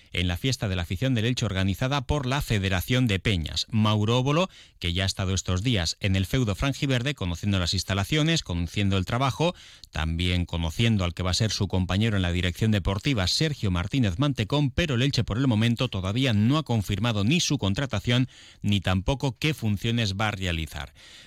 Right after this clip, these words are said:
Va a colaborar con esa dirección deportiva. Veremos también si tiene alguna ascendencia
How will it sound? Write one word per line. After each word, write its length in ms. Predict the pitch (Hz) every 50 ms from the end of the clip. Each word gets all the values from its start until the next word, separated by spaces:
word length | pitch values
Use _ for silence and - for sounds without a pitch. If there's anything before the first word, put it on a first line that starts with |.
| - _ -
Va 160 | 90 92 107
a 40 | 107
colaborar 440 | - 101 98 95 92 92 95 95 95
con 160 | - 90 90
esa 220 | 90 - - 90
dirección 400 | 85 87 85 85 - - 98 90
deportiva. 640 | 87 87 80 - 92 101 - 160 156 175 196 196 -
Veremos 440 | 107 101 101 120 175 202 180 131 -
también 260 | - 101 110 117 107
si 100 | - 107
tiene 180 | 95 113 110 110
alguna 260 | 101 98 107 107 104
ascendencia 720 | 92 - - 95 95 101 120 123 117 - - 87 78